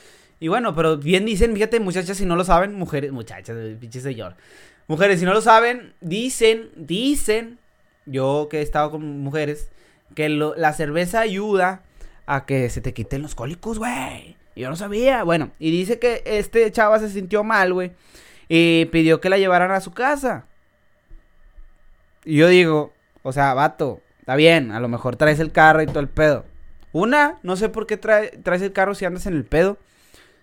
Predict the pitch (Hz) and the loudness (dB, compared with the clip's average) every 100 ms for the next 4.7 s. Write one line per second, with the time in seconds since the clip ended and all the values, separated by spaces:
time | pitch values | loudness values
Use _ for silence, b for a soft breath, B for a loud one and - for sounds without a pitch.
0 | b _ 139 180 196 165 160 190 160 - | b _ -4 -2 0 0 0 -4 -4 -6
1 | 143 151 156 175 254 233 240 - 196 214 | -6 -2 -2 -2 -2 0 0 2 2 0
2 | 175 151 131 123 165 - 143 175 170 147 | 0 0 0 2 2 2 2 0 0 -4
3 | - 123 - 127 151 175 175 151 135 170 | -4 -6 -4 -4 -4 -6 -4 -6 -2 -4
4 | 170 147 113 107 117 160 | -2 -4 -4 -4 0 -2